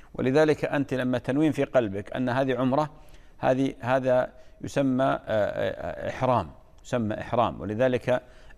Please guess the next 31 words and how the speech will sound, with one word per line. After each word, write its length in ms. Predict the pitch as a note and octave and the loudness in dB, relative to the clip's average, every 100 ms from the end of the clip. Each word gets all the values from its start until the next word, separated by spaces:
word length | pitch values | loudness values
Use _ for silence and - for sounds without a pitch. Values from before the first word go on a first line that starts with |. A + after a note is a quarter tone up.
| - | -4
أنت 220 | D3 C#3 | -2 -2
في 140 | A#2 B2 | -2 -4
قلبك 400 | - C#3 D3+ - | 0 0 -2 -4
تنوين 340 | C3 C3 C3+ | -2 0 0
بأنك 260 | A2+ A#2 A#2 | 0 -2 -4
ستعتمرين، 840 | A#2+ - - B2 A#2 B2 D3 E3+ | -2 -2 -2 -2 0 2 2 0
تتعبدين 760 | B2+ G#2 G#2+ A2 A2 A#2+ C#3 A#2+ | -4 -4 -2 0 0 0 2 2
لله 220 | A#2+ G#2+ | 2 2
عز 260 | G#2 G#2 | 0 -2
وجل 300 | A2 B2 D#3+ | -2 0 0
بهذا 320 | C#3 A2+ A#2 A#2 | 0 0 2 0
الطواف 420 | - A#2 C#3+ D3 | 0 4 4 2
وبهذا 320 | C3+ A#2 A2 | -2 -2 -2
السعي. 400 | G2+ - F2+ D#2 - - - - - - - - | -2 -2 -4 -4 -14 -20 -20 -20 -20 -20 -20 -8
ثم 200 | D3+ F3 | -2 0
طبعا 300 | - F3+ D#3+ | 2 2 0
قبل 320 | D#3+ F3+ F3 | 0 0 2
ذلك 360 | E3 D#3+ D3 - | 4 4 2 2
يا 120 | C#3 | 0
أختي 200 | C3 - | 0 -2
الفاضلة، 440 | B2 B2+ A#2 A#2 A2+ | 0 4 4 2 0
آه، 400 | A2 G2+ G#2 E2+ | 2 2 2 0
ت-، 160 | - | -2
تلبسين 840 | B2+ - C#3 C#3 C#3 - F#3 D#3 - - G#2 | -2 -2 -2 0 0 0 0 -2 -6 -10 -8
ثياب 380 | - D#3 E3 | 0 2 2
الإحرام، 460 | D3+ C#3+ C#3+ E3 E3 | 0 -2 0 0 0
الثياب 520 | C#3+ - - D#3+ D#3+ | -4 -10 -2 2 4
العادية 460 | C#3+ B2+ C#3+ D#3+ D3+ | 2 2 2 2 2
اللي 140 | C3+ | 2
أنت 280 | - D#3+ C#3+ | 0 -4 -4
تلبسينها، 720 | C3 C3+ B2+ - A2 D2+ E2 | -4 -2 -2 -2 -2 -2 -8